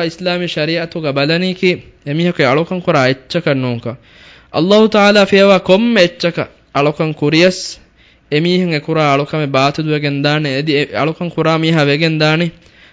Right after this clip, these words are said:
ಮುಶ್ರಿಕಗ. ಹೆವೆ ಎಕಂ ಬಯಾನ್ ಕೊದ್ದಿನ ಮಟ್ಟಕ ಏಗೆ ಮಿಸಾಲ್ ತಕೆ ಮುಅಲ್ಲಿಫ್ ಮಿ ಕವಾಯದುಗ ಮಿ ಬಯಾನ್ ಕೊರನ್. ಎಂ ರಸೂಲುಲ್ಲಾಹಿ ಸಲ್ಲಲ್ಲಾಹು ಅಲೈಹಿ ವಸಲ್ಲಂ ಮಕ್ಕಾ ವಡಾಗೆನ್ ನೆವಿರು ಮಕ್ಕಾಗೆ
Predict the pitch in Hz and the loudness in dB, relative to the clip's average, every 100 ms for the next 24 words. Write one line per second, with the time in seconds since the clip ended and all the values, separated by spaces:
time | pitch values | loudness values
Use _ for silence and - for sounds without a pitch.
0 | _ 123 151 - 156 139 123 101 - _ | _ -4 -2 -2 -4 -4 -8 -10 -14 _
1 | - _ 139 135 - 226 165 175 196 202 | -20 _ -2 0 0 0 4 4 2 0
2 | 185 185 180 180 - 180 175 156 160 147 | -2 -2 -2 -4 -4 -4 0 0 0 -2
3 | 139 160 160 165 156 160 147 143 143 156 | -2 -2 -2 -2 -4 -2 -2 -2 0 2
4 | 156 - - 135 143 139 139 151 156 156 | 0 -2 -8 -6 -4 -2 0 2 2 0
5 | 143 131 127 131 139 135 117 113 _ _ | 0 0 0 2 0 -2 -8 -8 _ _
6 | _ _ 160 165 202 190 185 190 185 175 | _ _ -4 -2 -2 -2 0 0 0 -2
7 | 170 165 170 170 160 151 165 160 151 165 | -2 0 0 0 0 2 2 2 -2 -4
8 | 156 147 143 160 143 135 156 160 156 156 | -4 -4 -4 -2 2 2 2 0 -2 -4
9 | 156 147 143 - 180 170 175 | -4 -4 -6 -4 0 2 2